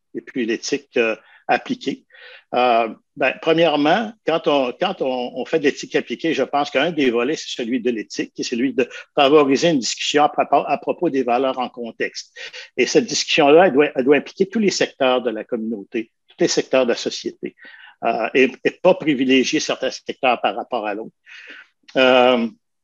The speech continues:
certaines de ces valeurs-là peuvent être identifiées, d'autres ne sont pas, d'autres sont sous-jacentes, ce qu'on appelle l'éthique implicite. Alors, il faut les faire ressortir puis permettre d'en,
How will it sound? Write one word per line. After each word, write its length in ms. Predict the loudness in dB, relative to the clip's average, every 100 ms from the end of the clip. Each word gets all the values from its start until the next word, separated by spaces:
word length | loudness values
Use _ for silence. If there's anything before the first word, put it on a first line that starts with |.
| _ _
certaines 360 | -4 0 2
de 80 | 2
ces 140 | 4 6
valeurs-là 600 | 6 6 4 4 2 2
peuvent 200 | -2 -2
être 240 | -4 -4
identifiées, 680 | -6 -6 -6 -8 -8 0 2
d'autres 280 | 2 0 -2 -4
ne 220 | 0 0
sont 280 | 0 -4 -4
pas, 160 | -2
d'autres 220 | -2 -4 -4
sont 100 | -6
sous-jacentes, 640 | -6 -6 -4 -4 -6 -6
ce 40 |
qu'on 100 | -8
appelle 240 | -6 -2 0
l'éthique 320 | -2 -4 -6
implicite. 500 | -6 -6 -4 -2 -4 _ -20 -4
Alors, 220 | 0 0 2
il 20 |
faut 80 | 2
les 140 | 2
faire 240 | 4 2 2
ressortir 640 | -2 -4 -8 -4 0 0
puis 120 | -2
permettre 440 | -4 -2 -2 -4 -6
d'en, 160 | -6